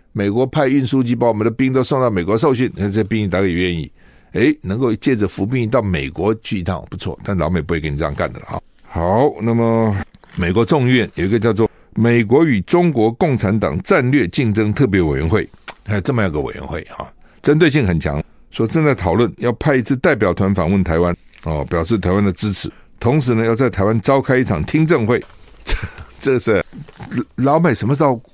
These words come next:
国会到外国去开听证会呢？他们说有潜力的。什么叫潜力呢？不一定要在华盛顿开。说呢，十九世纪南北战争的时候，国会委员会有时候就到前线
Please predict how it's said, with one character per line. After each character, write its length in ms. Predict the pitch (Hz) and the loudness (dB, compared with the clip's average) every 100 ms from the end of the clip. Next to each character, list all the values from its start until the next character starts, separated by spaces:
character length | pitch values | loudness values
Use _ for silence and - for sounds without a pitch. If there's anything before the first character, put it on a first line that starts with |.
| - | -2
国 160 | - | 0
会 120 | 160 | 4
到 140 | 151 147 | 4 4
外 200 | 170 156 | 4 2
国 160 | 95 | 2
去 140 | 87 95 | 0 0
开 160 | 98 | -2
听 180 | 90 95 | 0 0
证 160 | 92 85 | 0 -2
会 140 | 78 | -4
呢？ 100 | 50 - _ _ - | -8 -14 _ _ -2
他 80 | 202 | 2
们 100 | 214 | 4
说 80 | |
有 200 | 208 135 | 6 4
潜 220 | 110 127 160 | 4 2 2
力 140 | 170 | 2
的。 120 | 92 - _ - | -2 -8 _ -6
什 160 | - | 0
么 60 | 160 | 2
叫 140 | 185 | 2
潜 220 | 156 117 | 2 0
力 80 | 123 | 2
呢？ 80 | 104 | 0
不 160 | - 226 | 2 2
一 60 | |
定 100 | 196 | 4
要 60 | 185 | 4
在 80 | 156 | 2
华 240 | - 101 | 2 2
盛 200 | 147 160 | 2 2
顿 160 | 113 95 | 2 0
开。 140 | 90 - - - | -2 -6 -10 -8
说 200 | - 151 | 0 2
呢， 300 | 151 147 147 - _ _ - _ - | 2 0 -2 -8 _ _ -20 _ -10
十 500 | - - - - 180 | -6 -6 -4 0 2
九 220 | 170 120 | 4 2
世 180 | 101 147 | 2 0
纪 160 | 120 123 | 0 2
南 300 | 95 151 165 | 2 2 2
北 160 | 107 | 2
战 280 | 98 185 135 | 2 2 4
争 160 | 127 117 | 2 0
的 100 | 87 | 0
时 100 | 95 | 0
候， 180 | 90 - - - | 0 -4 -20 -8
国 220 | - 127 | 2 2
会 140 | 143 135 | 4 4
委 180 | 90 | 4
员 120 | 85 107 | 2 2
会 180 | 120 | 0
有 140 | - 101 | 0 0
时 80 | 117 | 2
候 80 | |
就 140 | 101 110 | 2 0
到 180 | 117 104 | 2 0
前 340 | - - 135 | -2 -2 0
线 220 | 139 151 | 2 0